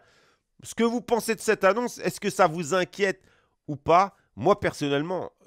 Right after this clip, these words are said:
euh, ça m'inquiète pas du tout. Alors c'est vrai qu'on avait tous tablé, et moi le premier, sur l'E trois en, en, en, en point de mire, et on s'était dit, voilà, à l'E trois, on aura des nouvelles de P E S. Et du coup, on, voilà, on avait une cible, on avait coché dans notre calendrier cette date. Et là, on s'était dit,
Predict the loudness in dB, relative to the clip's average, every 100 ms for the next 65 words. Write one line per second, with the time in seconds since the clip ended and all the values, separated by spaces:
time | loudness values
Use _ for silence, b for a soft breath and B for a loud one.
0 | -14 -12 -8 -6 -4 -4 -6 0 0 0
1 | -8 -2 0 2 0 2 0 0 -2 0
2 | -2 -6 -6 2 2 2 -2 0 0 0
3 | -2 -6 -4 -8 b b b -8 -2 0
4 | 0 -2 2 4 6 2 -2 -6 -6 -2
5 | -2 -2 -2 -4 -2 -2 0 -2 0 0
6 | 0 -4 -6 -4 -4 -4 -6 -8 b b
7 | b b b _ 4 4 4 _ 2 4
8 | 0 0 4 4 0 _ _ _ -8 -2
9 | 2 4 4 2 _ _ _ -10 -4 -2
10 | 0 2 2 0 -4 0 4 4 2 -2
11 | -8 -8 -10 -8 -6 -6 2 4 4 0
12 | 0 2 2 -2 -6 -8 -8 -8 -8 b
13 | b b 0 2 2 0 0 2 2 0
14 | 0 0 2 2 0 -2 -4 -4 -4 2
15 | 4 4 _ 2 4 2 0 0 0 0
16 | -4